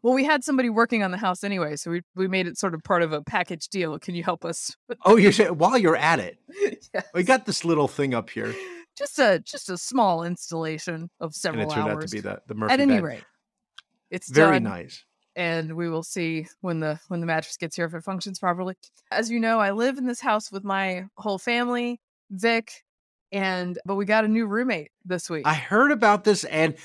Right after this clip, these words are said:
Speaker 2: and listeners are demanding to know what is going on.
Speaker 1: Okay, so <laughs> this is a scintillating stuff right here.
Speaker 2: <laughs>
Speaker 1: There is a spider in my sink bowl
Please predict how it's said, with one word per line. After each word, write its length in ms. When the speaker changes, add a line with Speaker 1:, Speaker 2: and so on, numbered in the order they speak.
Speaker 2:
and 240
listeners 800
are 160
demanding 680
to 180
know 360
what 500
is 160
going 360
on. 360
Speaker 1:
Okay, 240
so 360
<laughs> 180
this 120
is 160
a 320
scintillating 1080
stuff 420
right 200
here. 340
Speaker 2:
<laughs> 60
Speaker 1:
There 240
is 220
a 60
spider 720
in 160
my 160
sink 400
bowl 300